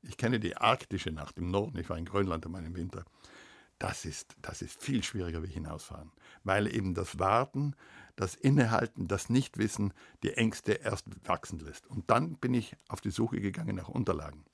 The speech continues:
und habe ein Buch geschrieben, das war die Vorarbeit zum Vortrag. Und ich nehme die Unterlagen von Shackleton natürlich, der hat sehr schöne Bücher hinterlassen,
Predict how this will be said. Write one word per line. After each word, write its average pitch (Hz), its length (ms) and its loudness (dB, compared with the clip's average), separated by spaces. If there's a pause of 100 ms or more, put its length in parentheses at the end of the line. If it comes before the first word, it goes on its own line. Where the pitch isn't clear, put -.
(480)
und 87 200 -4
habe 104 200 6
ein 87 240 2 (460)
Buch 131 220 6
geschrieben, 143 560 0
das - 160 -4
war 85 400 2
die 92 60 -4
Vorarbeit 120 600 0
zum - 140 -6
Vortrag. 143 500 -4 (560)
Und 101 160 2
ich 107 140 2
nehme 117 440 6
die 98 480 2 (540)
Unterlagen 104 480 4
von - 160 -6
Shackleton - 440 -2
natürlich, 156 420 -2
der - 120 -4
hat 87 140 -10
sehr - 320 -2
schöne 90 200 -4
Bücher 123 300 -4
hinterlassen, 139 640 -4